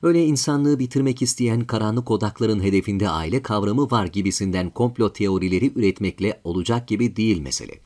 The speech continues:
Hatta böyle komplolar sadece durumu biraz daha içinden çıkılmaz bir hale sokuyor. Bu,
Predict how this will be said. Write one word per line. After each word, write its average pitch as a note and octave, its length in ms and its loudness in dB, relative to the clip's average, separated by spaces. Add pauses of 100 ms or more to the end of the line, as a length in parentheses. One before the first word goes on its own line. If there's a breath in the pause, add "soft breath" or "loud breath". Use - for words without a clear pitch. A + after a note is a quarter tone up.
(440 loud breath)
Hatta F#2+ 380 -4
böyle A2+ 260 4
komplolar F#2+ 680 -2
sadece F#2+ 560 -2
durumu G2+ 320 -2
biraz B2 300 -2
daha A#2 180 0
içinden G#2+ 420 -4
çıkılmaz A2 520 -4
bir G#2+ 100 0
hale F#2+ 320 -4
sokuyor. E2 560 -8 (120)
Bu, A#2+ 280 -2